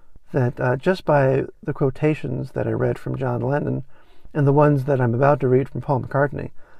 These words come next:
um, and the rest, is that he doesn't mention doing very much with his family or with his friends, whereas Paul McCartney, as you're about to hear,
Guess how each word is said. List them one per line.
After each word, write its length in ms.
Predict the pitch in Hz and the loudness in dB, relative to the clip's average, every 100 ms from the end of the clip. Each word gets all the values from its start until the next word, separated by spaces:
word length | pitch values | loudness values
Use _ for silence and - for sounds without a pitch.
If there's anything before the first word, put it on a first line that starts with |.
| - - | -20 -12
um, 260 | - 117 117 | -6 -4 -2
and 160 | 131 123 | -2 0
the 60 | |
rest, 440 | 131 143 127 - - - | 2 2 0 -8 -10 -4
is 180 | 127 | -4
that 240 | 139 120 - | -2 -4 -4
he 440 | - 151 143 135 - - - - _ - - | -4 -2 -2 -4 -10 -20 -20 -20 _ -20 -4
doesn't 320 | 160 151 175 135 | 0 0 0 -2
mention 680 | 135 135 - 131 127 131 - - - - - - - - - | 0 0 0 0 0 -2 -8 -18 -16 -16 -16 -20 -20 -20 -2
doing 260 | 143 127 | 2 4
very 160 | 123 117 | 2 0
much 300 | 113 113 - | 0 -4 -8
with 100 | 131 | -6
his 140 | 123 | -6
family 560 | - 147 127 123 127 156 - - - - | -2 -2 -2 -4 -8 -10 -14 -16 -18 -8
or 240 | 147 135 131 | 2 4 4
with 160 | 127 | 2
his 140 | 123 - | -2 -6
friends, 560 | - 127 117 120 - - - - - - - | -2 -2 -2 -6 -10 -16 -18 -18 -20 -14 -6
whereas 640 | 170 127 - 123 123 120 | 0 0 2 0 0 -2
Paul 240 | - 151 | 0 2
McCartney, 420 | 127 143 160 - 113 | 2 2 2 2 -4
as 200 | 113 120 | -4 -4
you're 120 | 110 | -4
about 260 | 120 120 - | -2 -4 -6
to 60 | |
hear, 380 | 117 123 131 | -4 -2 -2